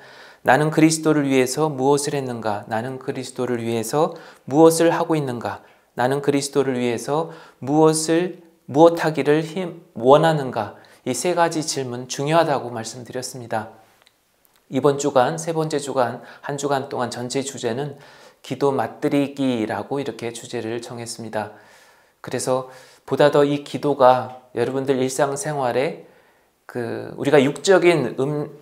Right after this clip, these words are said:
건강을 위해서는 음식을 먹어야 하는 것처럼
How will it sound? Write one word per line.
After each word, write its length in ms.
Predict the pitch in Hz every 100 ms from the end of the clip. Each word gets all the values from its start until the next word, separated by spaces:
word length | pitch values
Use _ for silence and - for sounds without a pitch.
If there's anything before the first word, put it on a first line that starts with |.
| -
건강을 540 | - 151 180 180 165
위해서는 560 | 147 123 123 135 139 -
음식을 760 | 127 147 147 151 143 135 120 82
먹어야 420 | 101 117 131 131
하는 160 | 127 113
것처럼 480 | 110 117 123 139